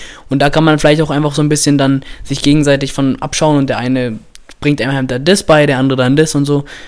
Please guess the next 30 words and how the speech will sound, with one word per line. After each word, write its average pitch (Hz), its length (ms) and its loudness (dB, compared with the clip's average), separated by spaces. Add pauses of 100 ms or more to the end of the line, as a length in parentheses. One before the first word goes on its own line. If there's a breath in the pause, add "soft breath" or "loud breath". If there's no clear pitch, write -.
(140 loud breath)
Da 147 80 -6
hat 143 100 -4
dann 143 120 2
jeder 147 160 0
halt 143 100 -2
so 139 60 -6
seine 135 200 -4
Stärken 139 360 -4
und 135 100 -4
Schwächen, 143 260 -4
weil 117 140 -4
jeder 139 340 0
hat 120 160 -8
irgendwie 117 460 -6
in 113 100 -4
einem 127 220 -4
Bereich 117 300 -8
ein 131 80 -6
bisschen 117 260 -6
mehr 120 240 -4
Skill 131 300 0
und 123 140 -2
im 113 120 -4
anderen 120 260 -4
halt 120 240 -6
ein - 40 -16
bisschen 120 200 -8
weniger 120 360 -4
oder 117 160 -4
halt, 117 240 -8